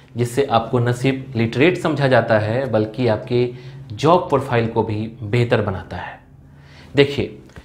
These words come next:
जब आप इंग्लिश सीख जाएंगे, तो आपको नए लोगों के साथ कम्युनिकेट करने में बहुत हेल्प मिलेगी। वैसे इंग्लिश से एक बेनिफिट और भी है कि ये आपको एक अलग नज़रिए से देखने या किसी अन्य कल्चर की गहरी समझ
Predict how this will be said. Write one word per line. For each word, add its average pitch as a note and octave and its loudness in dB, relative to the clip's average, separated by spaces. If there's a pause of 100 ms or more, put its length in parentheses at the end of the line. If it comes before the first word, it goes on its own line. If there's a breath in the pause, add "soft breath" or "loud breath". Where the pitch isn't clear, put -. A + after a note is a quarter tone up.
(140)
जब E3+ 4
आप F3 2
इंग्लिश D3+ 0
सीख B2+ -4
जाएंगे, F#2 -2 (200)
तो D3+ 4
आपको E3 4
नए C3+ 0
लोगों D#3+ 0
के D#3+ -2
साथ C3+ -2
कम्युनिकेट B2 -2
करने A2+ -2
में A#2 -2
बहुत A2+ 2
हेल्प F#2+ -4
मिलेगी। F2+ -8 (580 soft breath)
वैसे C#3+ 0
इंग्लिश D#3 4
से G3+ -4
एक E3 2
बेनिफिट D3+ -2
और D3+ 6
भी A2+ -2
है F#2 -10 (380 soft breath)
कि D#3+ 0
ये E3+ 4
आपको F#3 2
एक G3 -2
अलग G3+ 6
नज़रिए C#3+ 2
से C#3+ -2
देखने A#2 -2 (320 loud breath)
या C#3 0
किसी D#3+ -2
अन्य F3+ 4
कल्चर C#3+ 4
की C3 0
गहरी D3+ 2
समझ A#2 0